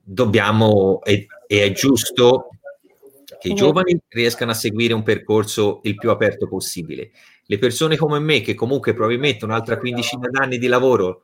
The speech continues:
Speaker 1: lo devono svolgere, è giusto che non, eh, si fossilizzino troppo
Speaker 2: Mhm.
Speaker 1: su quello che è stato fatto fino ad oggi, ma che da
Speaker 2: Sì,
Speaker 1: ora
Speaker 2: sì.
Speaker 1: in avanti dobbiamo anche,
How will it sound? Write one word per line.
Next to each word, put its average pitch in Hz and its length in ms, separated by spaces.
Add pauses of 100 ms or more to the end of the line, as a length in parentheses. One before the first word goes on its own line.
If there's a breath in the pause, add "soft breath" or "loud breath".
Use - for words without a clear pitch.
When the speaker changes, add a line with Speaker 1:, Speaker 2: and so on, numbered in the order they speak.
(140)
Speaker 1:
lo 113 100
devono 131 340
svolgere, 131 720 (680 soft breath)
è 135 140
giusto 139 360
che 131 180
non, 147 520 (200)
eh, - 140 (400 loud breath)
si - 180
fossilizzino 147 720
troppo 131 640 (260)
Speaker 2:
Mhm. 214 140
Speaker 1:
su 214 140
quello - 380
che 120 100
è - 20
stato 117 260
fatto 113 240
fino 104 200
ad 110 80
oggi, 95 280
ma 92 120
che 101 140
da 107 100
Speaker 2:
Sì, 110 60
Speaker 1:
ora 113 120
Speaker 2:
sì. 113 60
Speaker 1:
in 123 40
avanti 113 340
dobbiamo 95 380
anche, 90 400